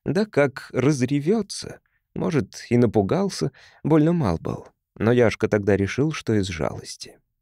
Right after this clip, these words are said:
Добрая он душа, Егорка-то. «Да я, это... в деревню забрёл случайно»,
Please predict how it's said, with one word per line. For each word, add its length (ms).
Добрая 480
он 120
душа, 320
Егорка-то. 840
«Да 240
я, 300
это... 680
в 240
деревню 500
забрёл 380
случайно», 720